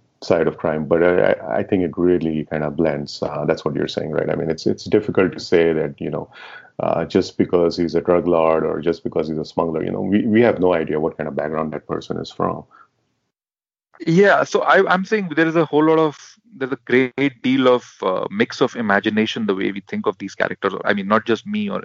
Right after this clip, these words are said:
Speaker 2: anybody working in
Speaker 1: Sure.
Speaker 2: the movies. And a lot of our taste informs upon how these people will speak. So, so if I enjoy or if I think it's entertaining enough to let them say some curse words, I'll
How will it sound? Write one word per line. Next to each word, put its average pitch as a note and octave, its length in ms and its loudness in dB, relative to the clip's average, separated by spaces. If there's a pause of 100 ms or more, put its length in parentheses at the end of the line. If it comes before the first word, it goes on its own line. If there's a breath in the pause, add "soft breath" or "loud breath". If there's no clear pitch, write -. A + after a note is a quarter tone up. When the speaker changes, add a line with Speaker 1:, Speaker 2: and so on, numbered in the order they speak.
Speaker 2:
anybody G2+ 440 -2
working F#2+ 320 -6
in - 60 -4
Speaker 1:
Sure. - 200 2
Speaker 2:
the G#2+ 60 2
movies. G2+ 320 -4 (640)
And B2 400 2 (100)
a C#3+ 80 4
lot C#3 240 6
of D3+ 140 0 (120)
our C3+ 220 6 (200)
taste C3 320 2 (360)
informs A#2 540 2
upon A2+ 320 0
how G#2 400 0 (100)
these G#2+ 180 -10
people G#2 280 -10
will G2 180 -8
speak. - 420 -6
So, G#2+ 320 -4 (640 loud breath)
so - 220 0
if - 260 -2
I B2+ 360 4
enjoy A#2+ 500 4
or G#2+ 200 4
if G#2 120 -2
I G#2+ 120 -2
think A2+ 240 -4
it's - 160 -4
entertaining G#2 640 -4 (220)
enough A2+ 580 2
to G#2 220 -6
let G#2 340 0
them G#2+ 160 -2
say G2+ 180 -4
some G2 240 -6
curse G#2 300 -4
words, G2+ 300 -4
I'll F#2 160 0